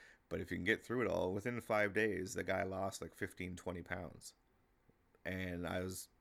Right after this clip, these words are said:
you know, I'm, if I can do that, I mean, I'm, I'm down to do it. Yes, I mean, it would, it would mean more of a, a, a rigorous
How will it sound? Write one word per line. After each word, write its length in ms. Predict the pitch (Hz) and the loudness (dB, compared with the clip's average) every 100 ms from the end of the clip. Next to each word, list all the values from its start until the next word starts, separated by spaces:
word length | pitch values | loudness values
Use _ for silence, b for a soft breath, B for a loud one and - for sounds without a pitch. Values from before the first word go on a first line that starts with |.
| - | -2
you 80 | 113 | 0
know, 160 | 95 | 2
I'm, 160 | 95 92 - - | 0 -4 -8 -2
if 100 | 98 | 4
I 100 | 127 | 4
can 180 | 123 107 | 4 2
do 220 | 104 113 | 0 2
that, 380 | 98 98 190 - - B B B B B - | 4 2 0 -6 -16 B B B B B -8
I 60 | 98 | -2
mean, 320 | 98 95 87 | 0 0 0
I'm, 300 | 85 101 98 - | 0 0 -2 -4
I'm 160 | 95 98 | -2 2
down 220 | 92 90 | 2 2
to 60 | 85 | 0
do 220 | 95 110 | 0 0
it. 160 | 82 - | 0 2
Yes, 340 | 98 98 - - | 4 4 2 -2
I 60 | 98 | 0
mean, 180 | 95 92 | 0 0
it 100 | 90 | 0
would, 280 | 95 90 - - | -2 -4 -10 -6
it 100 | 92 | -2
would 160 | 90 92 | 0 0
mean 320 | 90 87 90 107 - - | -2 -4 -6 -10 -12 -6
more 200 | 92 90 | -4 -4
of 80 | 85 | -4
a, 180 | 85 - 92 | -4 -6 -4
a, 920 | 90 85 85 - _ _ _ - 92 | -4 -6 -10 -16 _ _ _ -6 -2
a 20 | |
rigorous 600 | 92 92 90 87 - | 0 0 -2 -4 -4